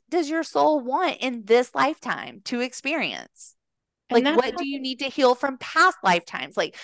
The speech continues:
Speaker 1: come on, like, like, let's, let's freaking go. Let's peel away the layer. Let's keep going, going, going, going, going.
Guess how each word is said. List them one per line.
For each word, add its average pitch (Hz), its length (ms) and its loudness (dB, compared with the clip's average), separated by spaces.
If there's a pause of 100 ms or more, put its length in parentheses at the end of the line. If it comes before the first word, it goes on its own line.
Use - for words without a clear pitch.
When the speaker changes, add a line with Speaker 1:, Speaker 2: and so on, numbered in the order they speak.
(540)
Speaker 1:
come 294 320 0
on, 208 200 4
like, 208 200 4
like, 208 220 0
let's, 302 400 2
let's 302 260 2
freaking 427 380 -6
go. 214 320 4
Let's 214 300 2
peel 349 320 -4
away 330 240 2
the 262 120 -2
layer. 170 380 0
Let's 240 180 0
keep 254 220 -8
going, 226 240 4
going, 214 240 2
going, 185 240 0
going, 175 240 -4
going. - 280 -6